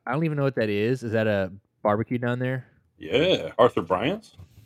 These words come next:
Speaker 1: Dude, I don't even give a fuck, dude. I don't care.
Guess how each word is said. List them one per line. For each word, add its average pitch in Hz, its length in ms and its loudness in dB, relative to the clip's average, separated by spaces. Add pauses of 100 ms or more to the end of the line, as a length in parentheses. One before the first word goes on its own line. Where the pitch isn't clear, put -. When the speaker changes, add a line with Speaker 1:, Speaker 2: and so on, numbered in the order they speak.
(640)
Speaker 1:
Dude, 104 160 -8
I 107 120 -8
don't 147 140 -6
even 92 160 -10
give 92 120 -10
a 92 80 -16 (240)
fuck, 123 360 -10
dude. 110 260 -8 (960)
I 131 80 -8
don't 156 140 -6
care. 123 360 -8